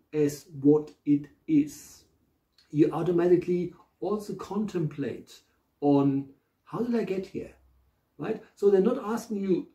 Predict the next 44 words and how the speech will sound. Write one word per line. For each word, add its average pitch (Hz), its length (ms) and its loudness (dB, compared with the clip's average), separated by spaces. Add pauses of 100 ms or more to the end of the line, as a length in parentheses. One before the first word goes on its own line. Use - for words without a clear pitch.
(140)
<coughs> - 220 -18
to - 80 -8
just - 220 4
be 160 100 2
grateful 151 520 4
and 127 120 -4
just, 139 280 2
you 151 60 2
know, 113 260 -6 (1300)
uh, 147 200 -8
move 143 380 4
on 170 300 2 (420)
or, 139 300 6
or, 143 240 4
or 139 400 4
move 160 380 2
along 143 600 2
with 135 220 0
the 143 160 0
energy. 120 380 -6
While 139 260 2
it 170 80 2
is 139 120 -2
important 247 380 0
to 165 60 0
move 156 280 2
along 147 220 6
with 135 120 -2
the 143 120 -2
energy, 165 400 4 (320)
the, 147 300 4 (400)
the 143 60 -2
message 214 500 4
for 180 140 0
you 147 260 6
is 123 240 -8
to - 180 -16
have 190 380 -6
at 151 200 -2
least 180 300 -4
some 247 280 2
quiet 214 580 0
time, 110 420 -12 (540)
um, 160 420 0